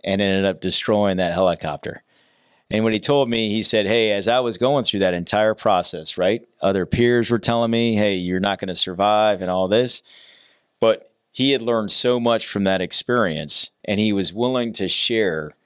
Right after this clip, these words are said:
and be open and vulnerable about it. He was really one of the first leaders that I had ever known since the time that I was a young lieutenant to the time that even while I was as a battalion commander. Now he's a three-star general, you know, sharing the story about, "Hey,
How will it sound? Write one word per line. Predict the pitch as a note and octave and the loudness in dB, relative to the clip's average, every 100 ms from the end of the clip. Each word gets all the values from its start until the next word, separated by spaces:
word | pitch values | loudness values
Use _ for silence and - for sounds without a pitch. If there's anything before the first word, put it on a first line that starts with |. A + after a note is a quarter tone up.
| _ - | _ -8
and | G2 D#2+ | -6 -2
be | F#2+ | -2
open | F#2 A2+ A#2+ A#2 G#2+ | 0 0 2 0 0
and | F#2 E2+ | -2 0
vulnerable | A2 G#2 E2 E2 | 0 0 -4 -8
about | D#2 E2 E2 | -4 -4 -4
it. | - _ - | -8 _ -4
He | A#2+ | 0
was | A2 G#2 | 0 2
really | C#3 C3 | 4 4
one | A2+ A2 | 2 -2
of | F2+ | -4
the | F#2 | -10
first | - B2 A#2+ - | -4 -2 0 -2
leaders | A2+ A2+ G2+ E2+ - | -2 -4 -4 -2 -2
that | F#2+ F2+ | 0 2
I | G2 G2 | 2 2
had | F#2+ E2+ - | 0 -4 -2
ever | A#2+ A#2+ A2+ | -2 0 0
known | G#2 G#2+ F2 E2+ | 2 0 -2 -4
since | - D3 C3+ | -4 -2 0
the | A#2+ | -2
time | - G#2+ G#2 | -2 -2 0
that | F#2 | 0
I | F2 | -2
was | E2+ G2+ G2 | 2 0 0
a | F#2+ | -2
young | F2+ F2 | -2 -2
lieutenant | E2+ D#2 F#2 F2 E2 - - _ _ - | -2 -4 -4 -4 -6 -10 -20 _ _ -2
to | A#2 | 0
the | G#2 | 0
time | - G#2+ G#2 | 0 -2 -2
that | G2 | -2
even | G2+ G2+ G2 | -2 0 0
while | F#2+ F#2 | 2 2
I | |
was | F2+ F#2+ F#2+ F2+ | 2 2 0 -2
as | E2+ | -6
a | E2+ | -8
battalion | E2+ - A#2 A2 | -6 -4 -2 -4
commander. | E2 E2+ E2+ | -6 -6 -6
Now | F2+ A2 A#2 | -2 0 0
he's | F#2+ F#2+ | -2 -6
a | F2+ | -6
three-star | - D3+ D3+ F#2 E2 | -2 0 0 -2 -6
general, | E2 E2+ E2 E2 - - _ | -6 -6 -6 -8 -12 -20 _
you | G2 | -4
know, | F2+ F2+ F#2+ | 0 -2 -4
sharing | - - A2+ A2+ G#2+ | -4 0 2 0 -2
the | F#2+ F2+ | -2 -2
story | G#2+ A2 G2 E2 E2 _ _ - | 0 0 0 -2 -6 _ _ -10
about, | F2 F#2 E2+ - _ | -2 0 0 -6 _
"Hey, | - A2+ F#2 - | -2 0 0 -8